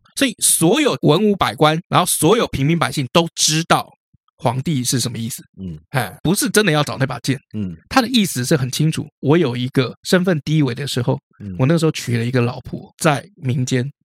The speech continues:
Speaker 1: 我希望人家可以帮我找回来。
Speaker 2: 嗯。
Speaker 1: 所以这个时候猜到这个皇帝心思的这些文武百官又上书，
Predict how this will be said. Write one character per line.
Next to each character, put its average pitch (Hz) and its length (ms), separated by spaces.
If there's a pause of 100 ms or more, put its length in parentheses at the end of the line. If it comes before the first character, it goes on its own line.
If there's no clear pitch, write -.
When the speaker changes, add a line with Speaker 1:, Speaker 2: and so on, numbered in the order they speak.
(100)
Speaker 1:
我 131 120
希 151 240
望 151 240 (120)
人 127 140
家 131 120
可 127 120
以 120 40
帮 120 160
我 117 80
找 113 180
回 - 140
来。 - 100 (380)
Speaker 2:
嗯。 90 100 (320)
Speaker 1:
所 208 80
以 185 80 (120)
这 277 120
个 180 140
时 - 100
候 147 220 (300)
猜 233 260
到 214 160
这 180 80
个 160 100
皇 139 300
帝 165 160
心 160 240
思 160 160
的 127 60
这 131 100
些 151 100
文 135 220
武 147 60
百 123 160
官 120 160
又 294 160
上 190 180
书， 160 180